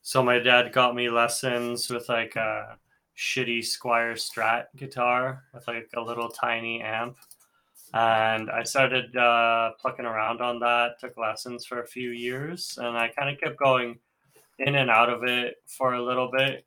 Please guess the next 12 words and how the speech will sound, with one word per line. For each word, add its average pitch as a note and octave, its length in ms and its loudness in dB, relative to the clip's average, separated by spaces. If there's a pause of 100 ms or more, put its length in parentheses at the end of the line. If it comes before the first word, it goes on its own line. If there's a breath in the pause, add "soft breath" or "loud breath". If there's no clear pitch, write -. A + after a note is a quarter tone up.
'cause A#2+ 180 -14
I A2+ 60 -2
wasn't, A2+ 480 -6 (180)
uh, G#2 520 -4
I A#2 40 -2
was A#2 160 -8
like, A2 260 -4
"I, A#2 100 0
I A2+ 180 -2
love B2 320 -2
the A2+ 80 -12
music C3 640 -6